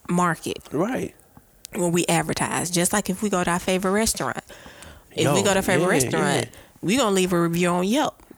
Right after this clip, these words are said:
Speaker 2: Yeah.
Speaker 1: Or someplace.
Speaker 2: We gonna
Speaker 1: And we
Speaker 2: tell
Speaker 1: gonna spread
Speaker 2: everybody.
Speaker 1: the word. We gonna be like, "Hey, man, have y'all checked out such and such? Man, this is good." When we enjoy,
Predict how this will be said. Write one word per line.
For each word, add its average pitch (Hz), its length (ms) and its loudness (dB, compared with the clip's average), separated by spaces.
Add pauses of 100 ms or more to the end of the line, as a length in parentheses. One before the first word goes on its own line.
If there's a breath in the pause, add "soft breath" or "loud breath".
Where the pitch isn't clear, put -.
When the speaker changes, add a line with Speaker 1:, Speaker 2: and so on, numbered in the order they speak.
(100)
Speaker 2:
Yeah. 165 360 0
Speaker 1:
Or 165 120 2
someplace. 247 440 0
Speaker 2:
We 147 60 2
gonna 156 80 4
Speaker 1:
And 185 60 2
we 240 60 2
Speaker 2:
tell - 140 4
Speaker 1:
gonna - 60 4
spread 180 120 2 (100)
Speaker 2:
everybody. 220 200 4
Speaker 1:
the 226 40 0
word. 254 160 2
We 262 60 -2
gonna 202 160 -2
be - 40 2
like, 170 220 0
"Hey, 240 180 2
man, 220 220 0
have 208 120 2
y'all 233 160 0
checked - 280 -2
out 220 260 0
such 254 260 -2
and 254 120 -2
such? 262 360 -2 (340 loud breath)
Man, 180 280 2
this 208 160 2
is 175 120 0
good." 196 400 0 (300 loud breath)
When 170 260 0
we 269 180 2
enjoy, 190 720 0